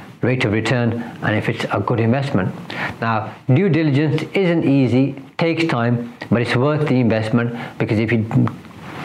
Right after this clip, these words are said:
take shortcuts now, they're gonna cost you more money at some point in the future. So make sure you do that. It's extremely important. Now, property investment is seen as a safe purchase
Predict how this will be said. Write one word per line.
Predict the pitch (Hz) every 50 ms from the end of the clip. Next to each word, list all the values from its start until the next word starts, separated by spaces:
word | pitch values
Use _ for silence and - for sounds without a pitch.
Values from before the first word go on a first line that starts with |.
| - - - - -
take | 160 160 143 151 -
shortcuts | - - 151 151 - 151 151 139 131 - -
now, | 147 151 147 131 120 113 - - - - -
they're | - 107
gonna | 110 110 113
cost | - 139 127 131 -
you | 123
more | 120 123 123
money | 120 123 120 120 113 117 - - - - - -
at | 104 107 -
some | 135 127 117
point | - 120 120 120
in | 117 113 113
the | 113
future. | - - 131 117 107 - 98 87 - - - - - - -
So | - - - 180 - - - - - - _ - 180 151
make | 117 113 135 147 139 147
sure | - - 120 110 110 110 110 110 110 - - -
you | 98 104
do | 104 98 127 127
that. | 123 110 101 107 117 - - - _ -
It's | 131 107 - -
extremely | 110 - - - - 120 117 110 104 101
important. | 101 95 - 107 101 101 - 90 90 - - - - - - _ _ _ _ - - - - - - - - - - - - - - - - - - -
Now, | 151 131 127
property | - - 247 214 214 196 185
investment | 165 156 - - - - 156 143 127
is | 131 135 139
seen | - 165 170 170 170 339
as | - 135 113
a | 131 117
safe | - - 156 156 151 151 151 151
purchase | - 147 139 131 - - 117 101